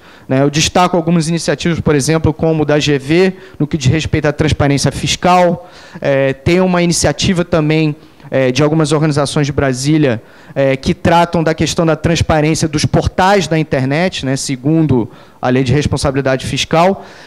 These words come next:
Mas a gente quis dar um caráter mais amplo a essa questão de transparência e a gente propôs um novo indicador de transparência que eu vou mostrar pra vocês. Basicamente, são três os objetivos. Primeiro, avaliar a disponibilidade e a organização de informações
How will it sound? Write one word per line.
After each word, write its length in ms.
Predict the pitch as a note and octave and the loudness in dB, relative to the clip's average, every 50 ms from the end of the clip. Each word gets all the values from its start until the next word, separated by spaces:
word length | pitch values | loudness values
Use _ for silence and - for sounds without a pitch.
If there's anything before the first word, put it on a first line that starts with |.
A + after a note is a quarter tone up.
| - - | -8 -2
Mas 240 | F3+ F3 F#3 F#3+ | 2 2 2 4
a 60 | A3+ A3 | 4 4
gente 260 | G#3 A#3+ B3 - - | 4 2 2 0 -2
quis 260 | - - A#3+ A3 F#3 | 0 2 2 2 2
dar 240 | E3+ F3 G3+ G#3 A3 | 2 2 2 4 4
um 100 | A3 G#3+ | 2 2
caráter 440 | - G#3 G3+ G3+ G#3 G#3 - G#3 G3+ | 0 0 0 0 0 0 2 2 2
mais 320 | G#3+ G#3+ G#3 D#3+ C3 C3+ | 2 2 2 0 0 2
amplo 320 | F3 G3+ A3+ A#3 A3 A3 | 2 2 2 2 2 2
a 60 | F#3+ F#3 | 0 0
essa 160 | F3+ - F#3 | 0 -2 -2
questão 300 | - F3+ D#3+ - F#3 F3 | -2 -4 -2 0 -2 -2
de 100 | E3 - | -2 -2
transparência 800 | - F3 F3 - - G3 E3+ C#3+ D3 D#3+ F3+ F#3 - - G#3+ G#3+ - - - - - - - - - - _ E3+ | -2 -2 -2 -2 0 0 0 2 2 0 0 -2 -2 -4 -4 -4 -6 -12 -20 -20 -20 -20 -20 -20 -20 -14 _ 0
e 80 | E3 | 2
a 80 | E3+ E3 | 2 4
gente 220 | - F3 F#3 - | 4 2 2 0
propôs 540 | - - - G#3 F#3 - - F#3 F#3 F#3 E3+ | 0 2 2 0 2 2 2 2 2 2 2
um 100 | G3 F#3+ | 2 2
novo 380 | F3+ F3 F3 F#3 G#3 G#3+ G3 G#3 | 4 4 4 4 4 4 4 2
indicador 560 | G3 F#3+ - - G3 F3+ D3 D3+ D#3 E3 E3 | 0 0 0 -2 -2 0 2 2 2 2 0
de 80 | D#3+ D#3+ | -2 -4
transparência 500 | - E3 D#3 - D#3+ D3 C#3+ D3+ D3 - | -4 -4 -4 -4 -4 -2 -2 -4 -4 -4
que 60 | - | -4
eu 40 | C#3+ | -4
vou 100 | D#3 D#3+ | -2 -2
mostrar 280 | D#3 D3+ - - D3+ | -2 -2 -2 -4 -4
pra 140 | - E3+ D#3+ | -2 -2 -2
vocês. 480 | D#3 F3 D#3+ - - B2+ A2+ G2+ - - - - - - - | 0 -2 -2 0 -2 -2 -2 -2 -6 -12 -18 -20 -20 -20 -20
Basicamente, 680 | - C3+ D#3+ F#3+ A#3 A3 - - A3+ G3 G3+ G#3+ A3 - | -4 0 2 2 2 2 2 0 2 2 2 2 0 0
são 180 | - B3 A3+ | 0 2 2
três 340 | G#3 A3 - G3+ G3+ G#3+ G3 | 2 2 2 2 2 2 2
os 120 | F#3+ F#3 F#3+ | 0 0 0
objetivos. 720 | G#3 F#3 F#3+ G#3 G#3 F#3 - - C#3+ C3 A#2 G2+ G#2 - | 0 0 2 0 0 0 -2 -4 -4 -2 -4 -4 -6 -8
Primeiro, 600 | - - F3+ F#3 F3 E3 F3+ G3 A3 A3+ B3 A#3+ A#3 - - - - - | -4 -2 0 2 2 2 4 4 4 2 2 -2 -4 -10 -20 -20 -18 -6
avaliar 600 | - D3+ D#3+ C#3+ G3 G3 G3+ G3 F3+ D#3 C#3 C3+ | -4 -4 -2 0 0 0 2 2 2 2 2 2
a 40 | C3+ | 0
disponibilidade 1120 | - - - - - G3+ G#3 G#3+ G3 G#3 G3 F3 D3 C#3+ D#3+ F3 G3+ A3+ G#3 - - - - - | -2 -2 -6 -2 0 0 2 2 0 0 0 0 -2 0 0 0 2 0 0 -2 -6 -8 -8 -4
e 140 | E3 E3 F3 | 0 2 2
a 40 | |
organização 800 | F3+ F3+ F3+ F#3 F3 D#3 F3 E3 - - - D#3 C#3 C3 A#2 G#2 | 2 2 2 0 0 0 -2 -2 -2 -2 -4 -2 -2 -2 -4 -6
de 180 | - - D#3 F#3+ | -8 -4 -2 0
informações 840 | G#3 F3+ - G3+ F3 F3 E3 D3+ - - - E3+ F#3 G#3+ A3 - | 0 0 0 0 0 2 0 0 -2 -4 -2 0 0 0 -2 -6